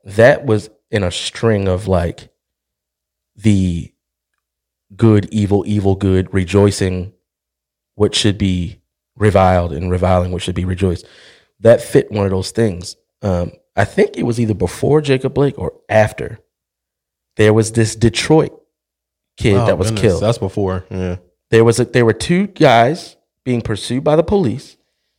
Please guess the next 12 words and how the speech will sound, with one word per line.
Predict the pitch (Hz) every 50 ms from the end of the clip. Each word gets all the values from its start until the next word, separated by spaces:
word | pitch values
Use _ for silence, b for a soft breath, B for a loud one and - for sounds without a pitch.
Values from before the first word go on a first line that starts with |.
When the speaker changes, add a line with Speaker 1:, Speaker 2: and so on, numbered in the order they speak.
| _ _ _ _ _ _
Speaker 1:
One | 113 110 113 113 123 147 190 202
guy | 196 165 151 147 147 160 175
was | 170 - 131 127 -
being | - 131 127 127 123
detained | 113 120 - - - 156 175 202 180
by | 120 92 92
the | 92 101
police, | - - 101 104 104 98 -
being | - 110 101 95 92
put | - - - - -
in | - 95
cuffs. | - - 107 104 131 - - -